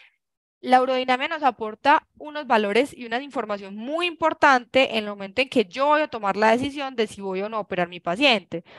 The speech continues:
Entonces, recordemos que ella nos habla de una flujometría libre, que básicamente es lo que es, es el volumen de las pa-, de, pues, el volumen orinado en un X tiempo,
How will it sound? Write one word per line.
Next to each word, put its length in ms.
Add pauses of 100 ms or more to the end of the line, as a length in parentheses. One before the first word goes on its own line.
(160)
Entonces, 200
recordemos 600
que 100
ella 160
nos 160
habla 340 (120)
de 160
una 260
flujometría 720
libre, 420 (300)
que 140
básicamente 580
es 60
lo 120
que 280
es, 120
es 120
el 120
volumen 480
de 100
las 160
pa-, 180
de, 280
pues, 260
el 80
volumen 440
orinado 360
en 80
un 80
X 340
tiempo, 480